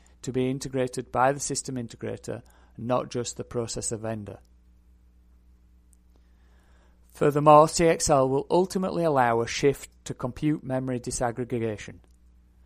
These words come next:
creating additional resource flexibility in cloud and data center deployments.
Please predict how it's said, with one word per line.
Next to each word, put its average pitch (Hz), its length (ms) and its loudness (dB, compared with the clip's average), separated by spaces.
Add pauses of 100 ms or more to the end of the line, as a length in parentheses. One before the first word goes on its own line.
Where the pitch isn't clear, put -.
(220)
creating 131 480 -2
additional 151 500 -2
resource 135 380 0
flexibility 120 920 -6
in 117 140 -14
cloud 117 400 -6
and 117 140 -8
data 117 280 -4
center 110 360 -6
deployments. 107 800 -10